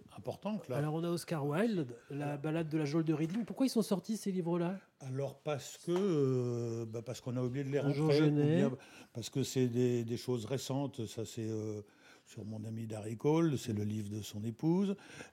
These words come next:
Speaker 1: les ouvertures d'échecs, mais ça,
Speaker 2: Quoi ?
Speaker 1: on n'appelle pas ça des livres, euh,
Speaker 2: Mais
Speaker 1: parce que
Speaker 2: pourquoi vous avez les ouvertures d'échecs ?
Speaker 1: Parce que je suis un joueur d'échecs et, et mon, et mon fils aussi.
Speaker 2: D'accord, donc vous avez des bouquins où vous étudiez les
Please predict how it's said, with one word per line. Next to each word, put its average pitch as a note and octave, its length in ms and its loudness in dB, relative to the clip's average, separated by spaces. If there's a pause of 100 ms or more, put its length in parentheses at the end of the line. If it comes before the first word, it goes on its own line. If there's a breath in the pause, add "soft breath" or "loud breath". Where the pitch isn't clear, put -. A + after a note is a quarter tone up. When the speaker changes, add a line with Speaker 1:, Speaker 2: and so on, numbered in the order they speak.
Speaker 1:
les G#2+ 460 -4
ouvertures A2+ 400 -6
d'échecs, D#3+ 460 2
mais G#2+ 60 -2
ça, - 120 -2
Speaker 2:
Quoi ? C4 100 8
Speaker 1:
on - 40 0
n'appelle G3+ 260 -10
pas A#2 140 -8
ça A2+ 180 -8
des A2 120 -4
livres, B2 340 -2
euh, G#2+ 100 -8
Speaker 2:
Mais G#2+ 60 -8
Speaker 1:
parce C3 120 -2
que - 40 -8
Speaker 2:
pourquoi G3 240 2
vous F3+ 120 0
avez D3 200 0
les D3 160 2
ouvertures D3+ 400 0
d'échecs ? D3 260 0
Speaker 1:
Parce D#3+ 120 -2
que C3 120 -4
je B2 140 -4
suis B2+ 200 -6
un B2 160 -2
joueur A#2 300 -2
d'échecs B2+ 460 -4
et, A2 500 -4
et A2 60 -4
mon, A2 240 -8
et A2+ 100 -8
mon G#2+ 160 -6
fils - 260 -6
aussi. E3 360 -6 (600)
Speaker 2:
D'accord, F#3+ 240 2
donc D3 180 2
vous D3 140 0
avez F3 140 2
des D3 160 -2
bouquins C#3 380 -4
où G3 180 0
vous C3 220 -6
étudiez D#3 380 -4
les D#3 320 0